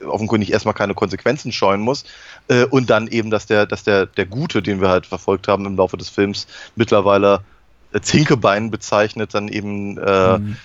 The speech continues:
Speaker 2: mhm.
Speaker 1: im Prinzip selbst in den Abgrund stürzt, in den metaphysischen,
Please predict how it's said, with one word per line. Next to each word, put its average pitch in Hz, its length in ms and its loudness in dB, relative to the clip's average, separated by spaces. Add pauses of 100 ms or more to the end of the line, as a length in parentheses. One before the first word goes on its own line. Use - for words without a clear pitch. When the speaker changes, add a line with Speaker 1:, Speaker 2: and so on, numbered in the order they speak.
Speaker 2:
mhm. 107 240 -8
Speaker 1:
im 101 80 -4
Prinzip 110 340 0
selbst 101 320 2
in 101 120 2
den 98 100 0
Abgrund 104 400 -2
stürzt, - 580 -2
in 113 120 -4
den 101 260 0
metaphysischen, 101 1200 -2